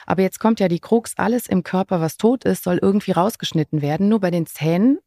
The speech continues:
lassen wir dieses tote Material einfach drin, weil wir sagen, ist doch super, ist doch schön hirnnah,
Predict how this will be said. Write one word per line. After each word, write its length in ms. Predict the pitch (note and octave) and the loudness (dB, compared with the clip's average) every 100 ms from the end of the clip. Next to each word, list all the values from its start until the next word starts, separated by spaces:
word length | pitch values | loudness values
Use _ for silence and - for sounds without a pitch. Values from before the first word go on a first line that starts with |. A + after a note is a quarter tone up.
| _ - | _ -8
lassen 420 | D#3+ D#3 - F#3 | -4 -2 0 2
wir 180 | G3+ G#3 | 2 0
dieses 300 | F#3 D#3 - | -2 -4 -6
tote 240 | F3+ F3 | -6 -2
Material 680 | E3+ D#3 - D#3 C#3+ E3 A#3+ - | -2 -4 -2 -2 0 -2 -4 -4
einfach 280 | E3 E3 | -4 -4
drin, 320 | - D3+ G#3+ A3+ | -2 0 4 4
weil 100 | F#3+ | 2
wir 100 | F3+ | 0
sagen, 280 | F3 F3+ | -2 -2
ist 120 | F3 - | -2 0
doch 100 | G3+ | 2
super, 380 | B3+ D#3 C#3 - _ - | 2 2 0 -6 _ -6
ist 180 | G3 A3 | 0 0
doch 80 | |
schön 280 | - A3 G#3+ | 2 2 4
hirnnah, 560 | G3 B3 C#4+ B3 B3+ | 2 4 4 4 0